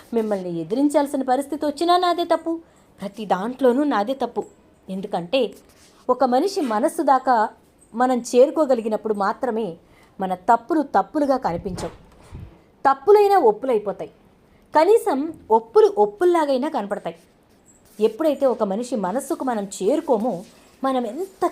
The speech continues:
కరెక్ట్గా, పర్ఫెక్ట్గా చేసి పర్ఫెక్షన్ ఇచ్చినా కూడా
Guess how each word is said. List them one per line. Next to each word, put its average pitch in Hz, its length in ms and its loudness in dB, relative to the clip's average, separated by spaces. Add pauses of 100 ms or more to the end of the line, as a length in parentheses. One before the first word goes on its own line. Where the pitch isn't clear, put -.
కరెక్ట్గా, 233 600 -2
పర్ఫెక్ట్గా 277 720 -2
చేసి 240 320 -4
పర్ఫెక్షన్ 226 520 -4
ఇచ్చినా 370 340 0
కూడా 294 320 2